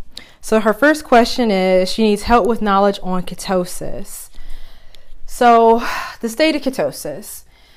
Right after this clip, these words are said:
the way to in-, to get yourself into the state of ketosis is to induce your body, uh, by believing that, um,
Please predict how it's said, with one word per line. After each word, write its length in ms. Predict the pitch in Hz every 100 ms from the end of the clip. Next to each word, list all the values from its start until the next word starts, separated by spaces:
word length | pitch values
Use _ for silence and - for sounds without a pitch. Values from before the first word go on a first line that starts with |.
| _ -
the 100 | 220
way 240 | 240 302
to 200 | - 330
in-, 220 | 320 254 -
to 180 | - 226
get 220 | 185 262
yourself 480 | 254 220 196 180 -
into 380 | 208 220 214 185
the 100 | 175
state 280 | - 190 180
of 60 |
ketosis 580 | 185 185 185 175 185 175
is 300 | 196 202 208
to 320 | - 214 185 180
induce 460 | 185 180 214 226
your 80 | 233
body, 640 | 202 185 180 180 175 - - - - - - -
uh, 300 | 185 175 165
by 200 | 165 190
believing 680 | 185 185 196 185 185 180 180
that, 500 | 175 165 165 123 - -
um, 500 | 190 170 165 165 165